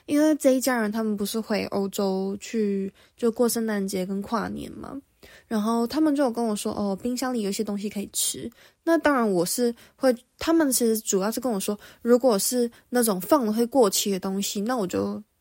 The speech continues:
把它们全部吃掉，这样子就好。啊，不过我在整理他们冰箱的时候，我就发现他们的冷冻库啊，有一包那个冷冻的虾仁，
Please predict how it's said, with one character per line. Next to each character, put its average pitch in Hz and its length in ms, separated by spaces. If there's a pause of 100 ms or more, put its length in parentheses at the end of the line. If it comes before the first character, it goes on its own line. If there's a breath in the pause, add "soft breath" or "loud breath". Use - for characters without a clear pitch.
把 185 140
它 190 60
们 202 140
全 190 180
部 202 140
吃 196 220
掉， 190 200
这 185 100
样 180 100
子 185 100
就 - 140
好。 - 200 (340 loud breath)
啊， 294 100
不 285 120
过 320 80
我 277 80
在 247 120
整 214 200
理 202 120
他 208 120
们 196 220
冰 185 180
箱 185 160
的 180 60
时 180 140
候， 190 120 (280 loud breath)
我 247 100
就 415 120
发 370 140
现 349 160
他 285 140
们 262 80
的 233 80
冷 214 280
冻 196 220
库 196 240
啊， 175 240 (340 soft breath)
有 214 180
一 269 120
包 214 280
那 220 120
个 208 120
冷 170 280
冻 202 220
的 180 140
虾 190 360
仁， 208 380